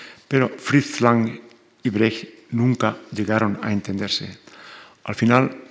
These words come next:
se borró el nombre de Brecht del guión y quedó el de su colaborador americano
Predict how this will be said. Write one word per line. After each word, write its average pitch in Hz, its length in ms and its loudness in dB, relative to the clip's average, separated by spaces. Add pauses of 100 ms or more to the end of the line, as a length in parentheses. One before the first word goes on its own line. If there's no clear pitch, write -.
(960)
se - 260 -4
borró 110 580 4
el 113 240 0
nombre 117 260 2
de 104 120 0
Brecht - 580 0
del 107 240 0
guión 135 460 4 (580)
y 156 100 2
quedó 127 480 2
el 110 200 -4
de 107 220 -4
su - 240 -4
colaborador 110 540 0
americano 113 520 -2